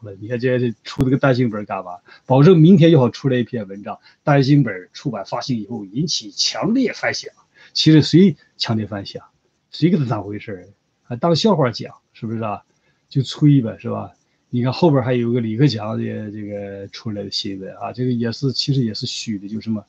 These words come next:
像沙特王储兼首相穆罕默德致贺电的。因为李克强今天在版面上不占优势，两个店是吧？上一个店是藏在习近平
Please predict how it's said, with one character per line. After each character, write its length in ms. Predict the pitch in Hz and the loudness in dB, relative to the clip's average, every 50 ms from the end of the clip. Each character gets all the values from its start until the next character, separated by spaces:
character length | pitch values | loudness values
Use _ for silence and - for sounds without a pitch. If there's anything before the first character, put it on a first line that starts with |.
| _ _ _ _ _ | _ _ _ _ _
像 240 | - - - 120 113 | -4 -4 -2 -2 -2
沙 320 | 110 - - - 131 120 139 | -4 -2 -2 0 0 0 0
特 220 | - - 123 110 | -2 -2 -4 -4
王 200 | 101 104 117 127 | -4 -2 -2 -2
储 300 | 123 - - - 104 104 | -2 -4 -8 -14 -14 -14
兼 300 | 107 - - 123 120 113 | -10 -6 -4 -2 -2 -2
首 220 | - - - 98 98 | -4 -8 -10 -12 -10
相 260 | - 123 107 98 101 | -8 -8 -8 -4 -2
穆 100 | 120 131 | -2 -2
罕 140 | 120 104 117 | 0 0 0
默 220 | 123 123 113 104 95 | 0 0 0 -2 -6
德 180 | 101 104 104 - _ _ _ _ _ _ | -10 -12 -12 -14 _ _ _ _ _ _
致 180 | - - 107 | -10 -10 -10
贺 200 | 101 - - 110 | -10 -10 -10 -10
电 280 | 92 95 101 92 92 - | -10 -10 -10 -12 -12 -14
的。 60 | - - _ _ _ _ _ _ | -16 -20 _ _ _ _ _ _
因 120 | 127 127 | 2 2
为 60 | 127 | 4
李 120 | 123 123 123 | 4 4 4
克 120 | 117 139 | 6 6
强 200 | 127 123 127 123 | 6 4 4 2
今 160 | 117 123 123 | 2 2 2
天 280 | 120 123 123 120 113 101 _ _ _ _ _ _ | 2 0 0 -2 -6 -8 _ _ _ _ _ _
在 120 | 127 120 | -6 -4
版 240 | 104 117 104 98 98 | -4 -4 -6 -6 -4
面 160 | 120 123 117 | -4 -4 -4
上 100 | 110 107 | -6 -8
不 100 | 104 104 | -10 -12
占 280 | - - 120 107 104 104 | -10 -8 -6 -6 -6 -6
优 120 | 104 104 107 | -8 -8 -8
势， 240 | - - - 107 98 | -10 -10 -10 -10 -10
两 200 | 101 92 87 95 | -12 -12 -12 -10
个 80 | 107 | -12
店 320 | 104 - 127 120 110 95 95 | -6 -4 -2 -2 -2 -4 -8
是 100 | - - | -10 -10
吧？ 180 | 117 107 104 101 - | -8 -8 -8 -8 -8
上 240 | - - - - 151 | -2 2 4 6 6
一 40 | |
个 80 | 139 139 | 6 6
店 260 | 120 120 147 143 131 117 | 6 6 6 6 4 2
是 100 | 113 113 | 0 -4
藏 240 | - - - 127 | -4 -2 0 2
在 100 | 131 131 | 2 2
习 200 | 120 - - 123 | 2 0 -2 -2
近 80 | 123 113 | -4 -4
平 200 | 101 110 110 107 | -4 -6 -10 -10